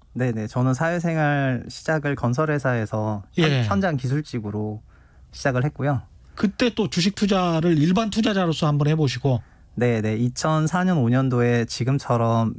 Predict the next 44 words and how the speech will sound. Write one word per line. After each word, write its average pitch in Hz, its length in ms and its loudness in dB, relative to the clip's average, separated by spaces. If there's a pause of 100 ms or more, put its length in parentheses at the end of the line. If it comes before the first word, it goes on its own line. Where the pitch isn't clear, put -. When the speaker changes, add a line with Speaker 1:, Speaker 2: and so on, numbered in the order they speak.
Speaker 1:
그때, 127 300 0
그러니까 120 200 0
밀레니얼이 175 720 2
되면서 113 600 0
Speaker 2:
음. 170 120 4
Speaker 1:
다 147 100 4
같이 123 520 0 (380)
텐 226 160 2
인 254 120 4
텐이라 180 340 2
그래가지고요. 104 680 0
Speaker 2:
예. 151 220 2 (160)
Speaker 1:
십 - 160 -4
년 185 160 4
동안 156 220 2
열심히 123 460 2
맞벌이 120 340 2
하면 120 220 2
십억 160 240 -2
벌 110 140 -2
수 - 120 -6
있다 117 220 0
이래가지고 104 520 0 (280)
Speaker 2:
그런 202 200 2
말이 175 140 4
Speaker 1:
그때, 127 80 2
Speaker 2:
있었던 190 240 0
것 165 60 2
같아요. 135 340 2
Speaker 1:
네, 117 100 2
다 123 160 -2
Speaker 2:
예. 160 140 2
Speaker 1:
같이 135 140 2
뭐 117 300 0
같이 - 360 -4
한번 170 320 2
해보자 185 440 2
이런 165 180 2
Speaker 2:
예. 165 100 2
Speaker 1:
분위기가 147 300 2
되게 120 240 0
있었거든요. 107 640 0
Speaker 2:
예. 151 400 2
Speaker 1:
그 107 220 -4